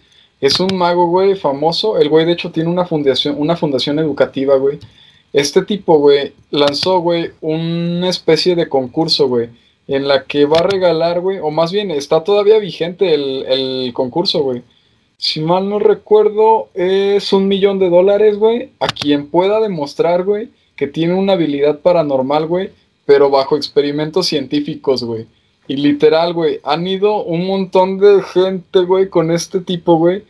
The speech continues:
Y se supone, tenía entendido que el experimento consta de cuatro fases, güey. No pasan de las, de la primer fase, güey. Nadie ha pasado de la primer fase, güey. Y literalmente es como querer poner a prueba, güey,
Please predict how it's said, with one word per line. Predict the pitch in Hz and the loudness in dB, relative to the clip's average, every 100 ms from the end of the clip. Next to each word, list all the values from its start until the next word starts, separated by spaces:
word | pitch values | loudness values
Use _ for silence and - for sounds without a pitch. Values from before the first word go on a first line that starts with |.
| _ _ - | _ _ -8
Y | 151 156 151 147 | -2 0 0 0
se | 165 | -2
supone, | 160 160 202 233 214 | -2 0 -2 -2 -4
tenía | - 170 | -2 -2
entendido | 180 202 196 208 | -2 -2 2 4
que | 202 151 | 4 -2
el | |
experimento | 139 - 147 147 156 156 180 | -4 -2 0 0 -2 -2 -2
consta | 170 - | 0 2
de | 165 | 2
cuatro | 147 151 160 | 2 0 -2
fases, | 156 151 147 131 | 0 -2 -2 -6
güey. | 123 117 _ _ _ | -4 -6 _ _ _
No | 147 160 | -4 -2
pasan | - 190 180 196 190 | 0 0 0 -4 -4
de | 170 | -2
las, | 147 131 143 | -2 -2 0
de | 143 | 0
la | 135 | 0
primer | 139 139 147 147 | -4 -6 -6 -4
fase, | 151 147 139 | -4 -4 -6
güey. | 123 120 | -6 -4
Nadie | 147 175 | -2 0
ha | 185 | 0
pasado | 175 - 175 175 | 0 2 4 4
de | |
la | 147 - | 2 -2
primer | 131 131 147 | -6 -6 -6
fase, | 135 135 131 | -4 -6 -8
güey. | - - _ _ _ _ _ - | -12 -18 _ _ _ _ _ -10
Y | 139 143 143 139 139 139 135 | -4 -2 -2 -2 -2 -2 -2
literalmente | 143 143 156 160 170 170 180 | 0 2 4 2 -2 -4 -4
es | - | -2
como | - 185 180 156 147 139 135 135 131 123 117 120 | -4 -2 0 0 0 2 2 2 2 0 -2 0
querer | 147 151 156 | 4 4 2
poner | 185 175 175 | -2 0 0
a | 180 | -2
prueba, | 170 165 165 160 | 2 2 4 0
güey, | 165 170 165 | -2 -4 -6